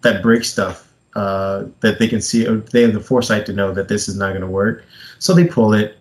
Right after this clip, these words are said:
re-, re-, rejigger the code, and then bring it back later when it does work. Maybe that's something we're just not seeing. But as far as,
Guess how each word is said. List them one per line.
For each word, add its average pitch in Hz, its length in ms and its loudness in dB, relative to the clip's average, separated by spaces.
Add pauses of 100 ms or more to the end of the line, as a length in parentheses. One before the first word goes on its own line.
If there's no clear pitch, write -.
(320)
re-, 117 420 4
re-, 117 360 0
rejigger 127 420 2
the 113 100 0
code, 104 340 -2
and 98 80 -6
then 101 160 -4
bring 101 140 -2
it 95 120 -6
back 98 200 -4
later 101 360 0
when 98 140 -4
it - 180 -12
does 101 300 -4
work. 113 280 0
Maybe 107 260 4
that's 107 200 0
something 98 300 -4
we're 95 80 -6
just 95 240 -6
not 92 160 -10
seeing. 107 300 -2
But 98 140 -2
as 98 140 -4
far 104 260 0
as, 95 320 -2